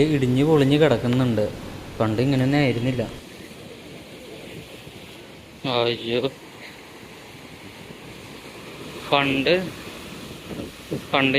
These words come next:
ഞാൻ വന്നപ്പോ കൂട്ടുകാരോടൊപ്പം ഇരുന്നിട്ടുള്ള ആ ഒരു ഇതായിരുന്നു അത്. അതൊക്കെ അങ്ങോട്ട്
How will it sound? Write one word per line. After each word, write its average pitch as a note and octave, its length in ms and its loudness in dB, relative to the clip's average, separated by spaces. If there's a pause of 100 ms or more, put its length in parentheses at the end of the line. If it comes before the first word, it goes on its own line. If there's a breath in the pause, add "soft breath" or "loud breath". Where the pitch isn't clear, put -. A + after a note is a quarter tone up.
ഞാൻ D#3+ 160 4
വന്നപ്പോ E3 320 6
കൂട്ടുകാരോടൊപ്പം C#3+ 680 8
ഇരുന്നിട്ടുള്ള C#3+ 460 6
ആ - 80 10
ഒരു D3+ 120 6 (720)
ഇതായിരുന്നു C3+ 420 6 (100)
അത്. A2+ 100 -2
അതൊക്കെ - 920 -8
അങ്ങോട്ട് C3 200 0